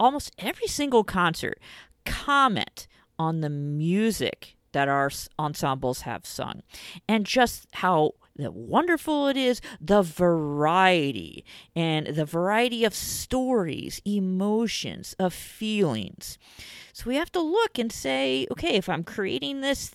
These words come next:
theme, what's the variety of those stories and experiences contained in that theme?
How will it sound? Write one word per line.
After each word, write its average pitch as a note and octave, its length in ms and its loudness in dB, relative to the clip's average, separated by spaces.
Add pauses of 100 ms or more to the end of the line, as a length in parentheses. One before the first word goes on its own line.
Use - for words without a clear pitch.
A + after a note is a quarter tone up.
(200)
theme, E3+ 720 0 (600)
what's E3 500 -6
the A#3+ 140 6
variety E3+ 960 2
of C#3+ 140 0
those D3 220 2
stories E3+ 720 -2
and D#3 100 -4
experiences C3+ 1600 -2 (320)
contained D3+ 800 -2
in D3 280 -2
that B2+ 240 -4 (240)
theme? - 520 -12